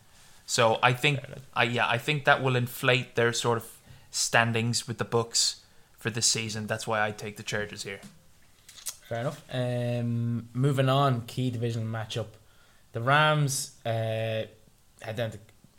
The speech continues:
Speaker 2: Arizona. Strange enough, we've talked about the kind of, um, the poor start. The Rams open up as four-point favourites, um, against the Cardinals. You might see that. You might see it's a,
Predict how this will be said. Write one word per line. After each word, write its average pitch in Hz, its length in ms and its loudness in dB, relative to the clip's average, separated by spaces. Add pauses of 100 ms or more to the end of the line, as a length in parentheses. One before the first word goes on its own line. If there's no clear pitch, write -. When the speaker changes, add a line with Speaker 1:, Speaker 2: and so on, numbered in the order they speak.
Speaker 2:
Arizona. 107 500 -6 (100)
Strange 151 420 2
enough, 160 520 -2
we've 110 160 -10
talked 127 260 2
about 120 140 -6
the 117 80 -6
kind 123 220 -4
of, - 280 -10 (760)
um, 101 760 -4 (1040)
the 98 80 -10
poor 117 320 -2
start. 117 360 -2
The 101 60 -8
Rams 139 300 -8
open 131 220 -2
up 127 80 -4
as 107 80 -10
four-point 123 520 -4
favourites, - 800 -4 (180)
um, 110 560 -4
against 101 260 -10
the 101 60 -14
Cardinals. 113 640 -6 (960)
You 120 100 -2
might 135 200 4
see 131 140 0
that. 123 220 0
You 110 80 -4
might 110 200 -6
see 113 140 -6
it's 107 160 -8
a, 110 60 -4